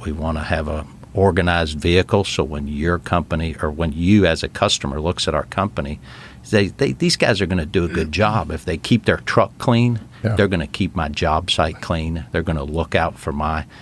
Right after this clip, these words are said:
Speaker 1: home, which is expensive, and they're gonna also service and answer the phone and, uh,
Speaker 2: Yeah.
Speaker 1: reply to emails. And that's a huge customer service in the modern day.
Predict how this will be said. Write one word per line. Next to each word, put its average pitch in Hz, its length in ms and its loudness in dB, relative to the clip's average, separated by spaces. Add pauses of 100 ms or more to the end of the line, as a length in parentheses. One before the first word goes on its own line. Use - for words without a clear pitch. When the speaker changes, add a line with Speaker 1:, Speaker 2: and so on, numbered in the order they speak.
(200)
Speaker 1:
home, 92 360 2
which 98 220 -2
is 87 120 -4
expensive, 87 800 -2 (240)
and 71 300 -4 (520)
they're 80 140 2
gonna 80 260 0
also 85 380 2
service 87 580 2
and 78 200 -4
answer 82 340 0
the 78 140 -4
phone 85 480 0 (380)
and, 71 280 -2
uh, 110 40 4
Speaker 2:
Yeah. 98 100 2 (140)
Speaker 1:
reply 80 640 2
to 82 220 -2
emails. 87 760 0 (160)
And 73 280 -8 (520)
that's 92 280 0
a - 40 -2
huge 98 800 0 (260)
customer 139 500 2
service 101 560 4
in 87 140 -2
the 87 80 -2
modern 87 460 2
day. 80 340 2